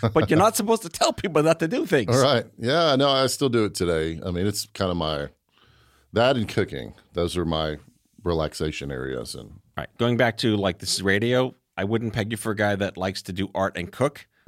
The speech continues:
Speaker 2: but I'm now not surprised you are.
Speaker 1: <laughs>
Speaker 2: What's your favorite dish?
Speaker 1: Ooh, um,
Speaker 2: Or actually, there's two questions. So there's, what does your family like that you cook versus what do you actually like to cook?
Speaker 1: Steak.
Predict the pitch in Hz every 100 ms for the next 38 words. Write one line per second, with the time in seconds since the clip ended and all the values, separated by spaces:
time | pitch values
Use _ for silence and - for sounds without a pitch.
0 | 107 - 113 117 120 120 131 120 110 -
1 | 104 107 101 92 98 - 82 65 - 110
2 | - 110 - 101 - - - 110 120 -
3 | 123 107 101 104 104 80 - - _ _
4 | _ _ - - _ _ 90 82 73 67
5 | 90 - - - 90 90 87 120 127 -
6 | - 170 170 156 131 - 208 - 113 -
7 | 90 - 98 98 110 - - - - 135
8 | 143 113 113 - 156 160 139 113 87 87
9 | - - 82 90 80 _ _ - 92 85
10 | 101 104 107 110 143 135 95 - 85 69
11 | - - - 107 85 85